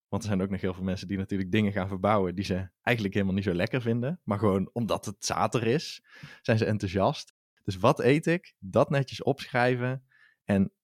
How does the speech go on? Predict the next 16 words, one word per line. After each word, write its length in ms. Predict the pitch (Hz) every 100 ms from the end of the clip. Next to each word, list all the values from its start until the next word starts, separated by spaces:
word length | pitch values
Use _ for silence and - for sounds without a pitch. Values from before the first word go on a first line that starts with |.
| _
jezelf 360 | 104 101 104 -
dan 160 | 101
ook 340 | 107 104 - 98
de 60 |
restrictie 520 | 101 113 - 127 -
opleggen, 340 | 104 107 107 113
"Ik 120 | -
ga 160 | - 87
dit 340 | 82 82 147
zaad 340 | - 113 113 131
kopen 440 | 123 120 110 110
van 220 | 104 98 90
radijsjes, 680 | - 104 98 92 92 - -
van 160 | 101
sla, 540 | - - 101 92 92 92
van 320 | 101 98